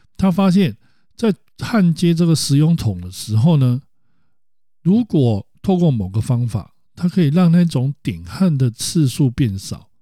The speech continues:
他很开心的就觉得说，“诶，这是一个非常棒的事。”所以他想要去跟他的主管分享这样的讯息。不过因为他在分享的时候，前面有先说了一段话，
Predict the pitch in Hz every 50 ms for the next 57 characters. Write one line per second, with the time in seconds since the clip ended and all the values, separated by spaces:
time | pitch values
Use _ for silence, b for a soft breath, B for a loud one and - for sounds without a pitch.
0 | _ _ _ _ _ _ _ _ _ _ _ _ - 170 160 127 104 - - 131
1 | 127 110 - 135 127 113 101 104 127 113 110 107 104 101 95 - 123 113 - 175
2 | 175 165 120 - _ _ _ _ - - 196 - - 190 180 170 165 135 - -
3 | - 185 175 175 - 127 110 107 113 - 123 107 98 95 95 - - 117 95 90
4 | _ _ _ _ _ _ _ _ _ - 180 165 143 - 131 135 147 123 - -
5 | 95 85 98 135 131 - 156 143 - - 151 151 151 143 - 180 160 127 - -
6 | - - - - 120 135 170 190 - 156 120 - _ - - 202 214 208 - -
7 | - - - 143 131 120 104 95 92 - - 143 117 90 90 - - - - -
8 | _ _ _ _ _ _ _ _ _ _ _ _ _ _ _ _ _ - 175 202
9 | 233 233 214 180 208 202 208 220 220 196 139 98 - _ _ _ _ _ _ _
10 | _ - - 202 208 208 208 - _ _ - 202 180 147 - 185 190 165 151 107
11 | 95 101 95 - 117 117 104 113 127 120 95 - _ _ _ _ _ _ _ _
12 | _ _ _ _ - - - - 113 107 135 165 160 127 104 - - 104 95 87
13 | - - 131 120 117 - - 117 107 98 95 95 - 110 98 92 90 101 107 -